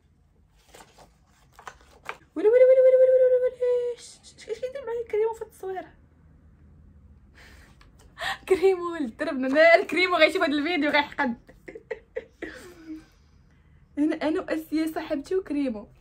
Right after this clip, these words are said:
اسيا ما تبغيش تبان، اوف course، غندرقوا اسيا. دابا انا باقا نعقل على هاد النهار، كنت كنقرا في السيزيام، انا كنت داخله نتصور،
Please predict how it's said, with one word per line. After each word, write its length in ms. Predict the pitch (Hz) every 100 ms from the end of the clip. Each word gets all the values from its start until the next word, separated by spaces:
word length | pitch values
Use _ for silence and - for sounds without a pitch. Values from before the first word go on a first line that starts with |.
| -
اسيا 300 | 247 - 285
ما 140 | 262 262
تبغيش 300 | 240 311 -
تبان، 300 | 214 233 254
اوف 180 | -
course، 480 | - 214 220 - -
غندرقوا 460 | 208 214 214 196 -
اسيا. 420 | - 214 190 440 - _ _ _ _ _ - - _ _ _ _ _ _ _ _ - - - -
دابا 200 | 269 311
انا 100 | 339
باقا 160 | 508 523
نعقل 240 | 349 370
على 200 | 339 320
هاد 160 | 262 233
النهار، 200 | 269 262
كنت 180 | 285
كنقرا 240 | 302 294 320
في 80 | 320
السيزيام، 460 | - 370 302 339
انا 140 | 415 453
كنت 140 | 254
داخله 220 | 302 330
نتصور، 520 | 311 - 262 202 -